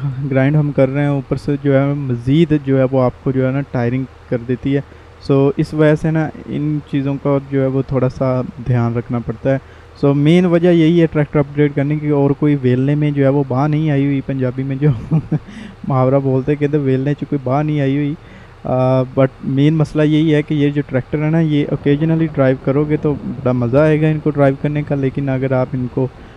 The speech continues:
बार बार drive करोगे तो they are not good experience। ये थोड़े से, आ, फंकी सी इनकी physics है। मुझे to be honest, मैं अपने taste की बात करूँ, मुझे ये इतने अच्छे नहीं लगे, आप लोगों का मुझे नहीं पता। ओके, तो ये वाला जी यहाँ पे खड़ा हुआ था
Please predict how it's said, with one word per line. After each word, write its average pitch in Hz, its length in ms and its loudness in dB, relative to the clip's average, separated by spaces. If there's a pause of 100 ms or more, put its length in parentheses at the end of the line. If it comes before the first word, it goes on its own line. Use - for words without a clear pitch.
(160)
बार 143 200 4
बार 175 160 2
drive 160 260 2
करोगे 156 380 0
तो 151 120 -4
they 139 400 2
are 127 500 2
not 131 440 -2
good 123 320 -2
experience। 123 760 -4
ये 123 180 -2
थोड़े 127 320 -2
से, 127 360 -2 (420)
आ, 127 100 2
फंकी 165 560 0
सी 151 160 0
इनकी 143 240 -4
physics 139 480 -2
है। 139 60 4
मुझे 135 280 2
to 156 160 0
be 151 60 0
honest, 156 340 -2
मैं 139 140 0
अपने 151 260 -2
taste 143 280 0
की 147 80 -6
बात 131 220 0
करूँ, 139 180 -4
मुझे 131 240 -2
ये 131 140 0
इतने 120 220 -4
अच्छे 113 200 -6
नहीं 143 100 -2
लगे, 143 260 -2 (480)
आप 139 140 2
लोगों 143 180 -2
का 135 60 -4
मुझे 123 220 -4
नहीं 139 120 -2
पता। 131 280 -6 (440)
ओके, 139 240 0
तो 135 120 -2
ये 165 300 4
वाला 147 260 2
जी 147 220 0
यहाँ 135 400 -2
पे 135 160 -4
खड़ा 123 240 -8
हुआ 117 260 -4
था - 140 -10